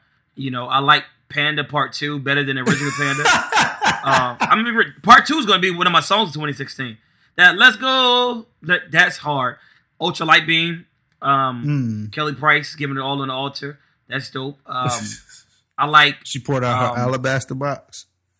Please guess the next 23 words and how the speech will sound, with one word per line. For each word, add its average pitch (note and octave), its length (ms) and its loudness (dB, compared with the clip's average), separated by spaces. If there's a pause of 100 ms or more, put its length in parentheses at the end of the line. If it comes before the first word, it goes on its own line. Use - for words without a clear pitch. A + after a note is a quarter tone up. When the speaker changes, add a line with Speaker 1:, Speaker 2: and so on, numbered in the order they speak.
(680)
Speaker 1:
Stupid. - 500 -18 (320)
I D#3 80 4
like F3 180 4
thirty D#3+ 240 4
Hours. D#3+ 560 4 (140)
I C#3 80 0
like D3+ 200 2 (140)
F D3 200 -2
M C#3+ 100 0
L. D3 240 2
Speaker 2:
Mm. A2 520 -6 (100)
Speaker 1:
I C#3 100 2
like, C#3 440 0
um, B2 580 -6 (1160)
Wolves. E3+ 600 -4
Like, D#3 160 2
this F3 160 -8
is D3 80 -6
a E3 60 0
dope D3+ 220 -4
album D3+ 280 4
to B2+ 80 -12
me. A#2 200 -10